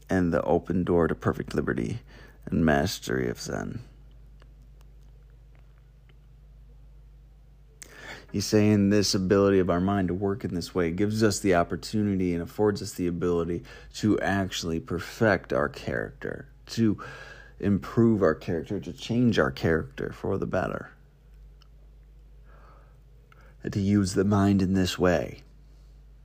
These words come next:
Hold these thoughts that we have a hard time holding in our mind so we can then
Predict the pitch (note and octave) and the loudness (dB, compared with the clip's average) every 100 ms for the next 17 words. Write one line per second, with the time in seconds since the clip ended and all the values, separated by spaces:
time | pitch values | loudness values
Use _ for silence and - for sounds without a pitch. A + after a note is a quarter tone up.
0 | - - - - - _ - - - - | -20 -20 -20 -20 -20 _ -20 -20 -20 -20
1 | - - - - - - - - - - | -20 -20 -20 -20 -20 -20 -20 -20 -20 -18
2 | - - A#2 A#2 G#2+ G#2 G2+ - F2+ F2 | -14 2 8 8 8 4 2 6 6 6
3 | - C#2+ E2+ F2 E2+ D#2+ D2+ - D#2+ F2+ | 2 0 2 2 0 -2 -4 -4 -6 -4
4 | F#2 E2 D#2 C2+ F#2 F#2+ F2 F2 F2 E2 | -2 -2 -2 -2 0 2 4 4 4 4
5 | E2+ - F2+ F2+ - F#2+ G2 G2 C3+ | 0 2 2 2 2 0 2 0 -2